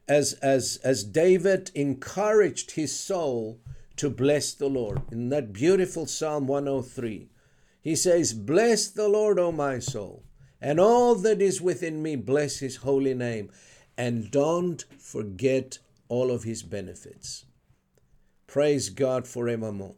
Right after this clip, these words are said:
Let's give thanks to the Lord as we close in prayer. Father, we thank you for your precious word.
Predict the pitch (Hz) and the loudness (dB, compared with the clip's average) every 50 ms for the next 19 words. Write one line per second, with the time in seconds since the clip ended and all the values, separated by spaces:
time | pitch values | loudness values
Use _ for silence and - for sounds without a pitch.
0 | _ - 135 151 175 170 - - - 175 165 147 - - - 151 143 139 131 - | _ -4 0 2 2 2 0 -2 -4 -4 -4 -4 -4 -4 -2 0 0 -2 -4 -6
1 | - - 135 135 117 127 127 123 127 131 127 120 113 113 107 110 117 117 110 117 | -8 -6 -4 -4 -4 -4 -4 -4 -4 -4 -4 -4 -6 -8 -8 -8 -8 -10 -10 -10
2 | - 123 120 110 110 107 104 107 107 95 - - 104 95 95 98 101 - - 147 | -8 -6 -6 -6 -6 -8 -10 -12 -12 -12 -12 -12 -12 -10 -10 -12 -10 -4 -2 -2
3 | 147 156 156 151 151 143 123 - - - _ - - - - _ _ - 143 143 | 0 0 0 0 0 -2 -4 -6 -12 -20 _ -20 -20 -20 -20 _ _ -4 -2 -2
4 | 147 139 - - - 165 160 160 156 147 - - 135 127 123 117 120 - 135 127 | -2 -2 -4 -4 -2 0 0 0 0 -2 -4 -6 -4 -4 -4 -4 -4 -2 -2 -2
5 | 127 127 123 120 - - - 139 139 131 135 - 139 117 - 120 117 117 110 104 | 0 -2 -2 -4 -6 -4 -2 -2 0 -2 -2 -6 -8 -8 -8 -6 -4 -4 -4 -4
6 | 98 92 - | -6 -8 -10